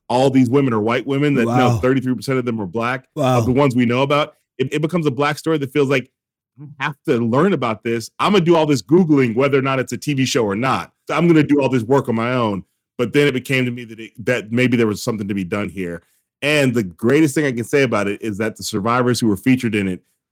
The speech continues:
Speaker 1: feel like we did them well and got their stories out in ways that they haven't been gotten out before.
Speaker 2: How did you even create that level of trust with them, though,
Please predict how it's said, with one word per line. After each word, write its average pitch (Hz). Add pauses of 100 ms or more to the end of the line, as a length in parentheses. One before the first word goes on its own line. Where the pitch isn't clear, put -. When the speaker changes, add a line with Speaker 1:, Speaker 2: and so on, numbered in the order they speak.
Speaker 1:
feel 131
like 120
we 113
did 110
them 107
well 107
and 98
got 107
their 107
stories 107
out 104
in 107
ways 95
that 92
they 98
haven't 92
been 90
gotten 87
out 85
before. 78
Speaker 2:
How 208
did 214
you 196 (500)
even 190
create 175
that 170
level 165
of 123
trust -
with 131
them, 113
though, 101